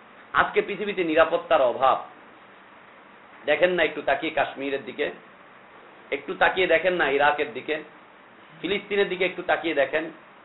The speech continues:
বার্মার দিকে একটু তাকিয়ে দেখেন, ইয়ামানের দিকে একটু তাকিয়ে দেখেন,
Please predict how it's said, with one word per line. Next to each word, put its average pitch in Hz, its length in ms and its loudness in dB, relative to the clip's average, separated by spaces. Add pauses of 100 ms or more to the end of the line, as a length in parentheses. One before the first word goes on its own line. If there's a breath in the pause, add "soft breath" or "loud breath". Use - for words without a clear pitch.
(440)
বার্মার 160 460 6
দিকে 165 160 -4
একটু 160 180 -6
তাকিয়ে 147 320 -2
দেখেন, 135 260 -4 (600)
ইয়ামানের 180 420 4
দিকে 165 180 -4
একটু - 160 -8
তাকিয়ে 139 320 -4
দেখেন, 139 300 -4